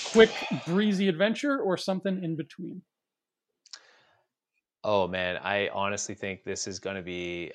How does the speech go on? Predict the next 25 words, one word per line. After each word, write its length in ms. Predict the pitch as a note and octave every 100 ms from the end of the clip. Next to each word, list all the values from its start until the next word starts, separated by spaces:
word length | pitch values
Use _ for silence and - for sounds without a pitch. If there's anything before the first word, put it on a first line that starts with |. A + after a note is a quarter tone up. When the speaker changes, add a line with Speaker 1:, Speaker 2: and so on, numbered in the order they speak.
| -
Speaker 2:
a 280 | G2+ G2 -
absolutely 760 | G#2 G#2 - G2+ G2 F#2 F#2+
crazy, 1500 | F#2 - - F#2+ G2 F#2+ G2+ G2+ G#2+ A2 G#2+ A2 A2 A2 G#2+ _ _ _ _ - - A#2
crazy 920 | A#2 B2 A#2+ B2+ C#3 C#3 C#3 C3+ C#3
movie. 640 | C3 B2 A2+ G2+ F2 E2 - - - _ _
Um, 460 | A#2 G#2+ G2+ F#2+ F2+
based 400 | B2+ C#3 F3+ - -
on, 680 | C#3 C#3 C3 B2 A#2 A2+ G2+ _ _ _ -
I 100 | B2
think 400 | - - G3 G3
this 180 | E3+ A#2
rumor 440 | A#2 C#3 C#3+ B2
was 260 | A2+ A2 -
confirmed, 880 | A2+ F#2+ - B2 A#2+ F#2 E2+ E2 - - _ _ _ _ _ _ _ _
uh, 460 | G#2 G#2 G2+ G2 G2
which 280 | A2 A2
is 200 | A#2+ G#2
that 360 | G2 A2 G#2+ G2+
Russell 300 | A2+ A2+ A2+
Crowe 500 | - - A#2+ A#2 G#2+
is 600 | F#2+ A#2+ A#2 G2+ - -
casted 460 | - A#2 A2+ - A#2
in 140 | G#2+
the 60 | G#2+
movie, 640 | G2+ A2 G#2+ G2 F#2 F2